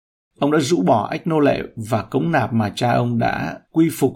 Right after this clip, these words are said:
và giành lại quyền thống trị hoàn toàn độc lập mà Đức Chúa Trời đã định đoạt trong nhà David. Về sau này, Sê-đê-kia bị của trách vì tội nổi dậy chống lại vua Babylon. Nhưng đó là một trường hợp khác và cho thấy rằng đôi khi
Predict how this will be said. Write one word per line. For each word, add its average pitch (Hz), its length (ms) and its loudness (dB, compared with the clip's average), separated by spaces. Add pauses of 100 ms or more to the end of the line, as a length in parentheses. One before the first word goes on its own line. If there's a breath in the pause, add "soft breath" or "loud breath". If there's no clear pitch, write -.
(100)
và 117 420 2
giành 113 320 0
lại 113 380 0
quyền 131 320 4
thống 147 200 -4
trị 143 180 2
hoàn 117 240 0
toàn 113 160 0
độc 113 160 0
lập 113 260 0
mà 107 220 0
Đức 127 220 -2
Chúa 170 120 -2
Trời 113 200 0
đã 110 260 -2
định 123 240 0
đoạt 107 280 -2
trong 120 160 -2
nhà 104 220 0
David. 101 280 -6 (460)
Về 120 180 0
sau 123 200 2
này, 110 200 0 (340)
Sê-đê-kia 147 560 2
bị 127 160 0
của 110 160 -4
trách 151 180 -4
vì 120 220 2
tội 127 120 -2
nổi 110 260 -2
dậy 110 240 -2 (140)
chống 139 220 0
lại 143 120 2
vua 120 200 0
Babylon. 117 540 2 (420)
Nhưng 156 160 -2
đó 165 80 4
là 170 100 2
một 117 180 0
trường 120 160 -2
hợp 107 200 -2
khác 185 300 -2 (340)
và 120 160 2
cho 147 160 0
thấy 165 140 0
rằng 113 340 0
đôi 147 160 2
khi 156 340 -2